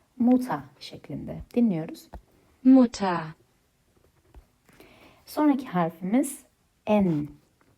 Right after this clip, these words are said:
Speaker 1: Örnek kelimemiz Nacht. Burada C ve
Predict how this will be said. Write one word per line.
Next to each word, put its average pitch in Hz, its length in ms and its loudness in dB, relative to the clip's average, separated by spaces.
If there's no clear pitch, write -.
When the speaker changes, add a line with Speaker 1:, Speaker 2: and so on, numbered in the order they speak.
Speaker 1:
Örnek 170 340 -2
kelimemiz 165 680 -6
Nacht. 185 640 -4
Burada 170 280 -2
C 202 280 -2
ve 180 180 -6